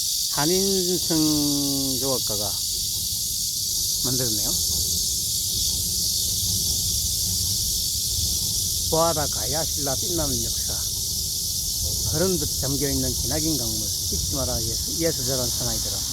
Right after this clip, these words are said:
이 강물 내 혈관에 피가 된 줄을. 오, 낙동강, 낙동강.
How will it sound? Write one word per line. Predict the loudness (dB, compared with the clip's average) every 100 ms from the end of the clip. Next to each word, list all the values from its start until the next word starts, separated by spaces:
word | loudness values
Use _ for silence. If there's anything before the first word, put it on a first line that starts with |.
| -4 -2
이 | 0
강물 | 2 2 2 2
내 | 0
혈관에 | -2 -2 -2 -2 -2
피가 | -4 -4
된 | -2 -2 -4
줄을. | -6 -6 -8 -10 -12 -10 -10 -10 -10 -10 -10 -4
오, | 0 2 2
낙동강, | -2 -2 -4 -2 -4
낙동강. | -6 -6 -8